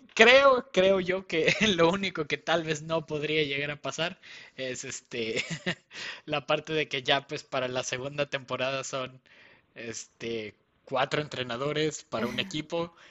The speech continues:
Speaker 1: este, que, pues, está Ted Lasso como con lo motivacional, está, pues, Coach Bird como con todo lo técnico, otras dos personas que ya mencionaremos después,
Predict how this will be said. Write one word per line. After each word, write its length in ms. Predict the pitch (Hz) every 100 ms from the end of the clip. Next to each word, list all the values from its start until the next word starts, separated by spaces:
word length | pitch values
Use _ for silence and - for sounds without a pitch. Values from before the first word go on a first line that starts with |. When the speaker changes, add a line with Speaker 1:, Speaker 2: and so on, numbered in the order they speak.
| - _ -
Speaker 1:
este, 280 | 120 - 120
que, 120 | 135
pues, 180 | 147 156
está 360 | 147 156 160
Ted 160 | 170 156
Lasso 380 | 151 156 165 156
como 220 | 151 135
con 200 | 143 131
lo 120 | 131
motivacional, 1000 | 127 131 127 120 - 127 165 180 180 196 _ _ _ _ _ _ _ _ _ -
está, 400 | 139 - 131 117
pues, 240 | 131 117
Coach 340 | - 127 131 -
Bird 240 | 139 139 139
como 220 | 139 123
con 160 | 127 123
todo 120 | 139
lo 160 | 127
técnico, 600 | - 151 160 151 160 160 - - - - - _ _ -
otras 340 | 175 165 175
dos 160 | 160 165
personas 480 | - 151 160 160 -
que 120 | 143
ya 100 | 135
mencionaremos 720 | 147 135 135 127 127 135 139
después, 540 | 127 - 170 202 -